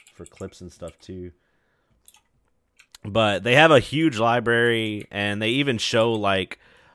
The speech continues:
"Oh, these are the game covers we have, and these are the ones we don't have right now." You can buy individually, like, blank cases if you want to and all that.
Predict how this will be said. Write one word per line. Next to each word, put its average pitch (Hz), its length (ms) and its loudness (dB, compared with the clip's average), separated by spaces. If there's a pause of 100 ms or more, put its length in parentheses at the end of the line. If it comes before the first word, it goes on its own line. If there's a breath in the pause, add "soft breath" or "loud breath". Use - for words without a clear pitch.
"Oh, 151 220 6
these 135 240 2
are 127 100 4
the 110 120 0
game 110 320 0
covers 107 360 0
we 95 180 -4
have, 101 380 0
and 95 140 -8
these 95 160 -6
are 95 40 -8
the 92 100 -4
ones 92 200 -6
we 87 100 -4
don't 120 200 -2
have 120 280 -2
right 113 220 0
now." 101 420 -2 (220 soft breath)
You 113 120 -4
can 113 160 -2
buy 104 240 6
individually, 104 960 -2
like, 92 400 -2 (120)
blank 92 400 -6
cases 120 420 -4
if 120 140 -6
you 117 100 -4
want 117 240 -6
to 120 260 -6
and 110 80 -4
all 113 140 -2
that. 120 300 -2